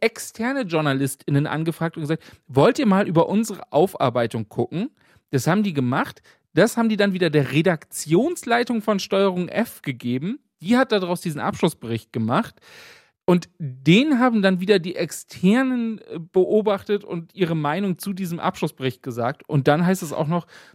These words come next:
dass Funk und der N D R konstant involviert waren. Das heißt, die hatten da die ganze Zeit ihre Finger mit drin.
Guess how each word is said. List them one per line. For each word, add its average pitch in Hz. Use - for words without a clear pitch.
dass 151
Funk 208
und 202
der 180
N 180
D 160
R 170
konstant 170
involviert 160
waren. 185
Das 160
heißt, 156
die 143
hatten 175
da 160
die 151
ganze 170
Zeit 170
ihre 143
Finger 214
mit 214
drin. 190